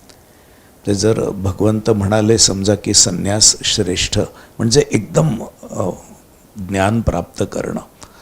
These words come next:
तर युद्ध सोडणं आपल्याला शक्य होईल.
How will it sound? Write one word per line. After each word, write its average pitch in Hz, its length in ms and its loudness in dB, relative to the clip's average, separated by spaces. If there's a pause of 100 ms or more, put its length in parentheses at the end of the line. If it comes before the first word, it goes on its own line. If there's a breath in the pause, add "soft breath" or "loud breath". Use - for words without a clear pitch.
(260 soft breath)
तर 123 220 4 (720 soft breath)
युद्ध 107 380 4
सोडणं 113 640 4 (240)
आपल्याला 110 480 0
शक्य - 400 -2
होईल. - 280 -10